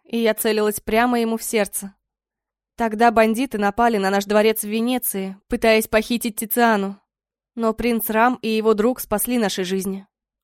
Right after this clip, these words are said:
"Все еще не запомнишь, что меня зовут Франческа?" Я с самого начала перешла на "ты", хотя разница в возрасте между нами была десять лет.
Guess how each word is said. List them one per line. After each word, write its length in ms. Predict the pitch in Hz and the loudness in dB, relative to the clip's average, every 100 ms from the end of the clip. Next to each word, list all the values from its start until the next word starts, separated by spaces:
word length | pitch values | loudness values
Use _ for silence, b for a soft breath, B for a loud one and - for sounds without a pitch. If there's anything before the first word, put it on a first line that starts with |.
| _ _ _ _ _ _ _ _ | _ _ _ _ _ _ _ _
"Все 240 | - - 285 | -12 0 2
еще 240 | 269 277 | 2 2
не 140 | 254 247 | 2 2
запомнишь, 560 | 240 208 220 240 277 | 2 4 2 2 -2
что 220 | - - | -4 -2
меня 280 | 233 233 233 | 0 2 2
зовут 240 | 226 226 - | 2 0 0
Франческа?" 640 | 226 226 233 294 - 240 _ _ _ _ _ _ _ _ _ _ _ | 0 0 0 -2 -4 -8 _ _ _ _ _ _ _ _ _ _ _
Я 180 | 240 220 | -4 -2
с 60 | 220 | 0
самого 320 | 233 226 226 | 2 2 2
начала 420 | 220 214 302 262 | 2 0 0 0
перешла 400 | 214 202 208 214 | 0 -2 0 0
на 140 | 220 233 | 0 -2
"ты", 320 | 233 190 202 - | -4 -8 -10 -4
хотя 320 | 233 233 220 | -2 2 4
разница 460 | 233 233 226 233 | 4 2 0 0
в 60 | 208 | 0
возрасте 520 | 226 269 220 214 - | 0 0 0 -2 -2
между 300 | 208 202 208 | 0 0 0
нами 380 | 208 202 196 202 - | 0 0 -2 -6 -8
была 360 | 220 214 202 | -4 0 0
десять 420 | 196 220 233 254 | 2 2 2 -4
лет. 320 | 214 196 190 | -4 -4 -6